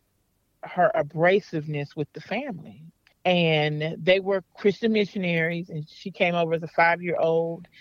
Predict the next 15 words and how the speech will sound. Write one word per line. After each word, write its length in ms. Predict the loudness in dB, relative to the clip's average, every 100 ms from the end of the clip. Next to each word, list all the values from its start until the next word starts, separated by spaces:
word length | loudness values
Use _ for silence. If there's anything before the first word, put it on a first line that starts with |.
| -20 _ _ -12
didn't 260 | 0 2 4
have 160 | 2 2
the 80 |
foundation 540 | -2 0 2 2 0 -4
of 140 | 0
the 120 | 0
English 360 | 2 -2 -6 -6
language. 640 | -4 -4 -4 -6 -10 -14 _ -20 _ -4
And 120 | -2
then 160 | -2
she 300 | -4 -4 -4 2
arrives, 920 | 2 4 2 4 0 -2 -8 -18 _ _ _ _ -8
and 260 | -4 -2
now 260 | 0 0 0
her, 460 | -2 -2 0 -2